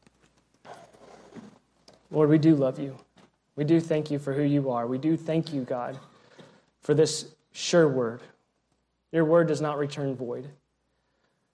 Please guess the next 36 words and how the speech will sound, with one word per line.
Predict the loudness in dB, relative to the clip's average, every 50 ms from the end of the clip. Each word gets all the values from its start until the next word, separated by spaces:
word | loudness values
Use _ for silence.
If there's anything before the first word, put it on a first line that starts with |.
| _ _ _ _ _ _ _ _ _ _ _ _
Lord, | 0 2 4
I | 4 4
do | 4 4 2 2
pray | 2 0 2 2 2
that | 2 0 -2 -2
you | -2 -2
help | -2 -2 -4 -4 -2 -4
us | -4 -4 -4 -6 -6 -8 -10 -12 -18 _ _ _ _ _ _ _ _ _ _ _ _ _ _ _ _ _ _ _ _ _ _ _ _ _ 0
to | 2
look | 4 4 4 4
back | 2 0 2 2 0
over | 0 2 2
these | 0 0 -2
passages. | -4 -4 -4 -4 -2 -2 -6 -8 -8 -8 -10 -10 -10 -12 -12 -14 -14 _ _ _ _ _ _ _ _ _ _ _ _ _ _ _ _ _ _ _ _ _ _ _ _ _ _ _ _ _ _ _ _ _ _ _ _ _ _ _ _ _ _ _ _ _ _ _ _ _ _ _ _ _ _ _ _ _ _ _ _ _
Lord, | -4 -4 -2 -2
to | 0
realize | 4 4 6 6 6 4 2 0 -2
that | -2 -4 -4 -4
you, | -2 0 0 0 0 -2
through | -4 -6 -8 -10
the | -10
power | -12 -8 -6 -2 -2
of | -2 -2
the | -2
Holy | -4 -2 -2 -2 -2
Spirit, | -4 -8 -4 -4 -4 -2 -2
will | -4 -6
convict | -6 -8 -10 -6 -4 -4 -4 -2 -2
us | -4 -4 -4 -6
and | -6 -6 -4
guide | -4 -2 -2 -2 -4
us | -6 -8 -8 -8 -6
as | -6 -6 -6 -4 -4
you | -4 -4
see | -4 -4 -4 -4 -6
fit. | -6 -6 -6 -6 -6 -8 -12 -20